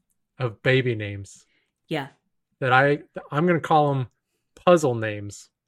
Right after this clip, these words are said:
Speaker 2: Oh.
Speaker 1: Where the spelling and the pronunciation really have, uh, not much of a relationship.
Speaker 2: Mm-hmm.
Speaker 1: And it
Speaker 2: Mm-hmm.
Speaker 1: requires logical thinking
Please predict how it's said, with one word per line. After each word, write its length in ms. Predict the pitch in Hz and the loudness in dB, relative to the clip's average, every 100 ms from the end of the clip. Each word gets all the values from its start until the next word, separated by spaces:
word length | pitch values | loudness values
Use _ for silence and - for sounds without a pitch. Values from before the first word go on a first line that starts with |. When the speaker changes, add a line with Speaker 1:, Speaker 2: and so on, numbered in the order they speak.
| _ _ _ _ _ _ - | _ _ _ _ _ _ -20
Speaker 2:
Oh. 600 | 156 180 330 196 135 - _ _ | -12 -4 -2 -2 -4 -14 _ _
Speaker 1:
Where 460 | 139 156 151 143 480 440 | 6 8 10 8 4 -6
the 160 | 139 143 | 2 2
spelling 680 | - - 180 214 240 262 - _ _ _ _ _ _ _ _ _ _ _ | 2 4 6 6 4 0 -8 _ _ _ _ _ _ _ _ _ _ _
and 220 | 160 165 151 | 6 6 4
the 40 | |
pronunciation 920 | - 147 175 190 151 160 170 139 123 | -2 0 2 0 0 2 2 0 -2
really 280 | 143 180 180 | 2 4 4
have, 520 | 120 151 151 139 123 _ _ _ _ _ _ _ | 2 0 4 2 0 _ _ _ _ _ _ _
uh, 380 | 127 123 120 143 | -2 0 0 -2
not 300 | 151 240 208 | 2 2 2
much 320 | 156 160 - | 2 2 2
of 60 | 180 | 0
a 80 | 175 | 2
relationship. 760 | 175 180 180 180 - 190 - _ _ _ _ | 2 2 0 -4 -4 -6 -6 _ _ _ _
Speaker 2:
Mm-hmm. 400 | 202 175 165 170 | -10 -8 -6 0
Speaker 1:
And 100 | 143 | 2
it 40 | 160 | 4
Speaker 2:
Mm-hmm. 60 | |
Speaker 1:
requires 760 | 151 170 190 208 196 175 147 - _ - | 2 2 2 4 6 4 2 -6 _ -6
logical 640 | 147 180 214 190 - 156 | 0 2 2 0 -4 -8
thinking 680 | - 180 190 160 123 113 110 | -2 0 0 0 -2 -4 -8